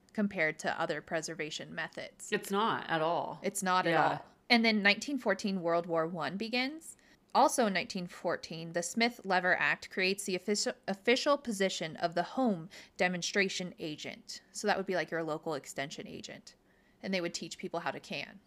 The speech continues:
Speaker 2: Oh, demonstration. Yeah, right.
Speaker 1: Nineteen fifteen, Kerr is granted a patent for his two-piece disposable metal canning lid. So Kerr was the original creator of that two-piece that we all know
Speaker 2: Yeah.
Speaker 1: and love now. Didn't know that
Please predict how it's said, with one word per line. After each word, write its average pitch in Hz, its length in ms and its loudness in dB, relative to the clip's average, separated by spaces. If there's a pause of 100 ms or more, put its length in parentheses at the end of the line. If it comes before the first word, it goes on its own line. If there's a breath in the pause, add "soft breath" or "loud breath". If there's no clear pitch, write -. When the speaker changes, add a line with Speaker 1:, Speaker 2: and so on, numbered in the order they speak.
(160)
Speaker 2:
Oh, 180 680 -2
demonstration. 156 580 -8
Yeah, 151 280 4
right. 165 220 2 (320)
Speaker 1:
Nineteen 214 360 2
fifteen, 226 420 2
Kerr 214 320 4
is 202 200 0
granted 180 360 0
a - 40 0
patent 175 460 0
for 185 120 0
his 180 180 -4
two-piece 254 580 -4
disposable 185 640 0
metal 160 320 0
canning 147 440 -10
lid. 92 200 -12
So - 180 -4
Kerr 196 300 0
was 202 120 -2
the 180 140 -4
original 160 460 -6 (300 soft breath)
creator 170 580 -2
of 160 180 -4
that - 220 -2
two-piece 175 840 -8
that - 160 -2
we - 100 -6
all 151 140 0
know 151 300 -6
Speaker 2:
Yeah. 180 240 2
Speaker 1:
and 160 120 -8
love 147 180 -6 (300)
now. 151 260 -6 (420)
Didn't 220 180 4
know 185 100 2
that 170 260 4